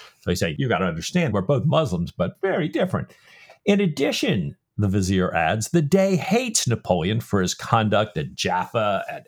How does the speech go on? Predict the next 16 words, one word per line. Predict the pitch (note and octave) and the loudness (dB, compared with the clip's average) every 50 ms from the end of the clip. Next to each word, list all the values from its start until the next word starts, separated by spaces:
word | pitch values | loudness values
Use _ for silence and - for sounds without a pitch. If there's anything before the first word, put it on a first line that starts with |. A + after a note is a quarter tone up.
| _ _ - | _ _ -6
Acre, | C#3 F#2+ - - A2+ A2 G2+ G2 F#2+ | -6 -6 -4 -4 -2 -2 0 0 -2
and | - - F2+ - - - - | -2 -4 -6 -8 -8 -2 0
Aboukir. | - A#2+ A2+ A#2 - - - - A#2+ A2+ G#2+ A2+ B2+ D#3 C#3+ - - _ _ - - - - - - - - _ _ _ | 2 2 2 0 -2 -2 -2 0 0 2 2 2 2 0 -2 -4 -10 _ _ -20 -20 -20 -20 -20 -20 -20 -20 _ _ _
And | E3+ F3 F3+ | 2 2 2
the | F#3 | 2
Dey | E3 D3+ C#3+ F#3 F#3+ F3+ F#3 G3 G3 | 0 2 2 2 2 4 2 0 -2
is | F#3 - F#3 F#3 D#3+ | 0 0 0 0 0
a | F#3+ F#3 | 0 -2
friend | - - - G3 F#3+ G3 F#3+ F#3 | -2 -2 0 2 2 2 2 0
of | F#3+ F#3 - - | 0 -2 -6 -2
King | - - G3 G3 G3 F3+ | 0 2 2 2 2 0
George | - G#3+ A3+ B3 B3+ G#3+ E3+ D3 | 0 0 0 0 0 0 0 0
and | F3 - F#3 F#3 | 2 2 2 4
the | F#3+ F#3 | 4 2
Royal | F3+ E3+ F3 G3 F#3+ G3+ G3+ G3 G3 G3 | 2 2 2 2 2 2 2 2 2 2
Navy, | F#3+ F#3+ G3+ G#3+ B3 C4 G#3+ D#3+ G#2+ - - | 2 2 2 2 2 2 2 2 2 0 -4